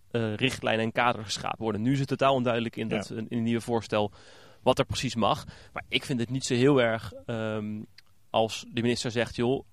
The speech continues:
Speaker 1: eh, we hebben aanwijzingen dat er een, eh, dat er een aanslag, eh, plaats gaat vinden in Nederland en, eh, eh, dat heeft met Syrië te maken," dat ze dan naar de communicatie tussen Nederland en Syrië gaan kijken. Dus de
Speaker 2: Ja.
Speaker 1: mensen die daar, eh, specifiek, eh,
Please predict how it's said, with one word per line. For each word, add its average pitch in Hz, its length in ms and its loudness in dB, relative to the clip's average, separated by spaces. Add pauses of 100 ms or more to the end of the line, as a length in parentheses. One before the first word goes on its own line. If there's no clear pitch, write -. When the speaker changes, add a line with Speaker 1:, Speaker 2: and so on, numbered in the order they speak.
(200)
Speaker 1:
eh, 120 180 -6
we 110 80 -4
hebben 123 200 -2
aanwijzingen 123 540 0
dat 117 200 -2
er 107 280 -4
een, 107 240 -8
eh, 104 60 -10 (260)
dat - 280 -10
er 110 120 -6
een 110 120 -8
aanslag, 117 520 0 (460)
eh, 113 200 -8 (120)
plaats 123 260 4
gaat 123 140 -8
vinden 127 200 2
in 117 60 2
Nederland 120 580 2
en, 113 240 -8
eh, 110 320 -8
eh, 107 400 -12
dat 113 120 -10
heeft 120 140 -4
met 113 140 -6
Syrië 139 440 0
te 135 100 -4
maken," 131 440 0 (300)
dat 123 120 -2
ze 131 140 -2
dan 123 220 2
naar 120 100 2
de 113 80 -4
communicatie 123 460 -2
tussen 117 260 -6
Nederland 120 400 0
en 113 60 -6
Syrië 120 360 -6
gaan 117 120 -10
kijken. - 300 -10
Dus 107 100 -10
de 110 60 -8
Speaker 2:
Ja. 110 60 -4
Speaker 1:
mensen 110 260 -4
die 107 240 -8 (140)
daar, 127 280 2 (260)
eh, 120 180 -8
specifiek, - 680 -6
eh, 113 80 -6